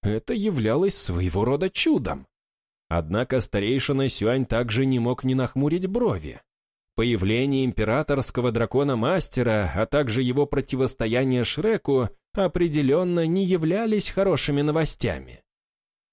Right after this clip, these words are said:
Вздохнув, старейшина Сюань пробормотал про себя: "Старейшина Му,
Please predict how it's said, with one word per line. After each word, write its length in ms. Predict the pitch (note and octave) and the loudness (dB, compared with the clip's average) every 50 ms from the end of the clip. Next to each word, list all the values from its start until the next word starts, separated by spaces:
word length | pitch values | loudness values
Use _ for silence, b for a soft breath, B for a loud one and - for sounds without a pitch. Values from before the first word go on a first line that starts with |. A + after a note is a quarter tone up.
| _ _ | _ _
Вздохнув, 800 | F2+ F2+ F#2+ G2 F#2 F#2 B2 C3 - - A3 C4+ C4 - - - _ _ _ _ _ _ _ | -6 -4 -2 -2 -2 -2 -2 -2 -2 -2 -2 -2 -2 -4 -8 -16 _ _ _ _ _ _ _
старейшина 720 | - - - - F2+ C3 G3 G3+ - - D3 C#3+ C3+ C3 | -16 -6 -4 -2 0 0 0 0 0 0 0 0 0 0
Сюань 400 | - - - A2 C3 D#3 D#3 D3 | 0 -2 -2 0 0 0 -2 -2
пробормотал 720 | - - B2+ B2+ E3 C#3+ D#3 E3+ F#3+ F#3+ - - B2 G#2 F#2 | -2 -2 -2 -2 0 0 0 0 -2 -2 -2 -2 -2 -2 -2
про 160 | - - G#2+ | -2 -2 -2
себя: 480 | G2 - - A2+ G2+ F#2+ D#2+ C#2 - - _ _ _ _ _ _ _ _ _ _ _ _ _ _ _ _ _ _ _ _ | -2 -2 -2 -2 -2 -2 -4 -6 -10 -14 _ _ _ _ _ _ _ _ _ _ _ _ _ _ _ _ _ _ _ _
"Старейшина 1000 | - - - - A2+ A2+ G2+ G#2 A#2 B2 B2+ A#2+ A2 - - B2 B2 A#2+ B2 A#2+ A2+ | -20 -14 -8 -4 -2 0 0 2 2 2 2 2 0 0 -2 -2 -2 -2 -2 -2 -2
Му, 380 | G#2+ G2+ F#2+ F2 D2 B1+ - | -2 -2 -2 -4 -6 -8 -12